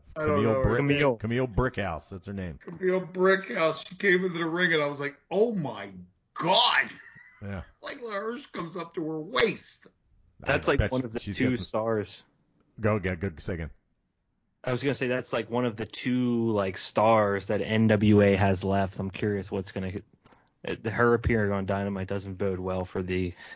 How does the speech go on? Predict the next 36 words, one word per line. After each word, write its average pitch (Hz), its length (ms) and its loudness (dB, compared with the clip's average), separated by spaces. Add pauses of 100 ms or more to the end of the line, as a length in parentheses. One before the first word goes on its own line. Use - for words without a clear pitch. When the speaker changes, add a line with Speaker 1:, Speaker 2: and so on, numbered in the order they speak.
(120)
Speaker 3:
the 120 100 -2
Fight 113 340 0
T 110 160 -2
V 98 480 -4
six, - 300 -6
seven 107 340 2
dollars 95 360 2
a 95 40 0
week 92 320 -4
N 101 160 0
W 92 300 0
A 92 160 0
episodes. 92 580 -4
Speaker 2:
<laughs> - 40 -20 (200)
Yeah. 202 80 -10 (2000)
We 104 60 -6
got 131 80 0
anything 135 220 0
else? 147 360 -4 (800)
Anything 123 240 -4
Speaker 1:
I 101 40 -10
Speaker 2:
coming 117 160 -2
Speaker 1:
don't 117 60 0
Speaker 2:
up? 110 40 -2
Do - 60 -2
I 107 60 0
have 107 60 -4
Speaker 1:
think - 20 -10
Speaker 2:
to 113 140 -2
watch - 40 -4
Speaker 1:
so. - 60 -4
Speaker 2:
pay-per-view 107 520 -2
next 104 220 -6
weekend? 101 360 -6
This - 160 -12
weekend? 92 320 -8